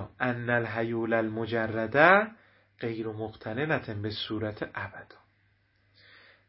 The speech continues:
بلکه گفتش که حیولای مجرد هیچ وقت با صورت مقترن نمیتواند بشود، محال است.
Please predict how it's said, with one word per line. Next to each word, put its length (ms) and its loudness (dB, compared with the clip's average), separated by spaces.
بلکه 360 0
گفتش 420 0
که 100 -4
حیولای 680 0
مجرد 640 2
هیچ 520 -6
وقت 220 -6
با 120 -2
صورت 500 2
مقترن 580 -2
نمیتواند 840 -2
بشود، 420 -14
محال 320 4
است. 380 -10